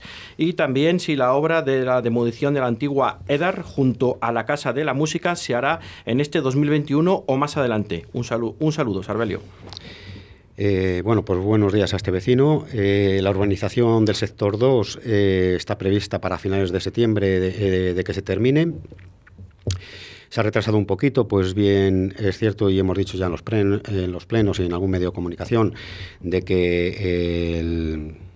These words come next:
Speaker 2: el tema de, de industria, eh, de la línea de me-, de media tensión,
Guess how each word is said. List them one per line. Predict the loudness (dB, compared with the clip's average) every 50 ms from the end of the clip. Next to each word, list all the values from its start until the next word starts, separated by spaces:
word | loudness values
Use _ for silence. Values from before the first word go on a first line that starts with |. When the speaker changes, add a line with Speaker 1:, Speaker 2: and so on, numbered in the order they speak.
| -20 -20 -18 -14 -12
Speaker 2:
el | -6
tema | -4 -4 -2 -2 -2
de, | 0 0 0 0 -2 -4
de | -4 -4 -4
industria, | -2 -2 0 0 0 0 -2 -6 -4 -2 0 0 0 0 0 0 -2 -2 -2 -2 -4 -4 -4 -6 -6
eh, | -4 -2 -2 0 0 -2 -2 -4 -6 -6 -8 -10 -10 -12 -14 -16 -16 -14
de | -8 -4 -2
la | 0 2
línea | 2 2 2 2 2
de | 2 0
me-, | 0 0 -2
de | -4 -2 -2 -2 0
media | 0 0 0 0
tensión, | 0 -2 -4 -4 0 2 4 4 4 2 -2